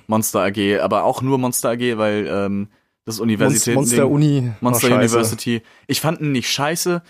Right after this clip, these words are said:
Speaker 1: aber ich find den ersten um Längen besser und sie
Speaker 2: Naja,
Speaker 1: hätten's einfach
Speaker 2: hm.
Speaker 1: dabei belassen sollen.
Speaker 2: Ich mag, aber
Speaker 1: Zweite war
Speaker 2: generell
Speaker 1: unnötig.
Speaker 2: Sequels ist immer ein Problem, finde ich. Bisschen.
Speaker 1: Oftmals,
Speaker 2: aber,
Speaker 1: ja.
Speaker 2: aber oftmals, ja. Aber da fand ich's ein Problem, ne?
Speaker 1: Ja,
Speaker 2: Wie auch immer.
Speaker 1: ja.
Speaker 2: Kann man sich angucken, ist witzig und so, aber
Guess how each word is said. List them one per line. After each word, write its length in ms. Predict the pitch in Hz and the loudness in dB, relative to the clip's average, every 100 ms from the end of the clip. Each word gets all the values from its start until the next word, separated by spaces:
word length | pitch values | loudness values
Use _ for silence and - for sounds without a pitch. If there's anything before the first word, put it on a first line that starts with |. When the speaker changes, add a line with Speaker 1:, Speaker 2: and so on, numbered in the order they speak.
| _ _ _ | _ _ _
Speaker 1:
aber 240 | 117 123 117 | -2 0 0
ich 120 | - | -2
find 160 | 127 120 | -2 0
den 100 | 110 | 0
ersten 360 | 104 104 - - - | -2 -4 -8 -12 -10
um 260 | 110 110 - _ | -8 -8 -14 _
Längen 540 | 110 110 123 117 113 | 0 2 2 2 0
besser 320 | 101 110 117 107 | 0 -2 0 0
und 80 | 135 139 | 2 2
sie 80 | |
Speaker 2:
Naja, 120 | 143 139 | 2 2
Speaker 1:
hätten's 180 | 131 123 | 0 -2
einfach 220 | 123 131 | -2 -2
Speaker 2:
hm. 60 | |
Speaker 1:
dabei 180 | 117 113 | 0 0
belassen 380 | 110 104 107 120 | 0 -2 -2 -2
sollen. 280 | 110 110 113 | 0 0 -2
Speaker 2:
Ich 160 | 127 - | -4 -2
mag, 300 | 127 156 - | -2 -2 -6
aber 160 | - 117 | -4 0
Speaker 1:
Zweite 200 | 123 139 | 2 2
war 80 | 139 | 2
Speaker 2:
generell 140 | 104 98 | 4 2
Speaker 1:
unnötig. 300 | 117 85 - _ | 0 -4 -10 _
Speaker 2:
Sequels 640 | - - 147 - 127 120 - | -8 -6 -6 -2 -2 -2 -6
ist 220 | - - | -6 -6
immer 160 | - 127 | -6 -4
ein 100 | 104 | -6
Problem, 440 | - - - 107 - | -10 -14 -14 -16 -16
finde 200 | 98 - | -16 -16
ich. 200 | - _ | -20 _
Bisschen. 160 | - 123 | -4 -2
Speaker 1:
Oftmals, 380 | - 117 90 123 | -2 0 2 2
Speaker 2:
aber, 140 | 123 | 2
Speaker 1:
ja. 60 | 104 | 2
Speaker 2:
aber 140 | 127 | 2
oftmals, 540 | 143 - 127 123 117 - | 0 0 0 0 0 -6
ja. 160 | 101 | -8
Aber 160 | - 120 | -6 -2
da 160 | 123 120 | 0 0
fand 220 | 123 113 | 0 -2
ich's 160 | - | -4
ein 60 | 110 | -6
Problem, 260 | 107 110 - - - | -8 -10 -12 -14 -10
ne? 200 | 107 113 - - | -8 -8 -10 -4
Speaker 1:
Ja, 200 | 104 - | 0 0
Speaker 2:
Wie 80 | 113 | 0
auch 80 | 101 | -2
immer. 120 | 95 | -2
Speaker 1:
ja. 160 | 95 87 _ - | -4 -6 _ 0
Speaker 2:
Kann 100 | 175 | 2
man 80 | 165 | 2
sich 160 | 139 | 0
angucken, 360 | 139 151 151 139 | -2 0 0 0
ist 160 | 127 | -2
witzig 400 | 139 - 135 - | -4 -2 -4 -4
und 120 | 123 110 | -4 -2
so, 220 | 110 107 | -2 -2
aber 220 | - 113 | -4 -6